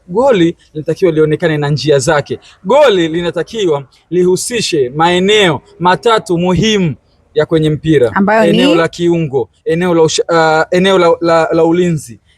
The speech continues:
Speaker 1: eneo la kiungo, eneo la ushambuliaji. Ndo goli.
Speaker 2: Mm.
Speaker 1: Magoli ya Barcelona wanafunga Real Madrid.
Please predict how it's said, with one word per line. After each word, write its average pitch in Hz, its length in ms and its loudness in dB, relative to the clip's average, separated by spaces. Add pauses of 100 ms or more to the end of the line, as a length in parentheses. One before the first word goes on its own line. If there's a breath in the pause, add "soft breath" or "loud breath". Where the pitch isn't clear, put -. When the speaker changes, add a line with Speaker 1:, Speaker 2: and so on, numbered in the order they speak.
Speaker 1:
eneo 180 320 2
la 175 120 2
kiungo, 170 560 0 (120)
eneo 139 300 -4
la 135 100 0
ushambuliaji. 123 520 -8
Ndo 123 220 -4
goli. 131 640 -2 (260)
Speaker 2:
Mm. 135 80 -4
Speaker 1:
Magoli 147 300 0
ya 127 100 4
Barcelona 131 500 -2
wanafunga 120 520 -8
Real 113 160 0
Madrid. 117 420 -12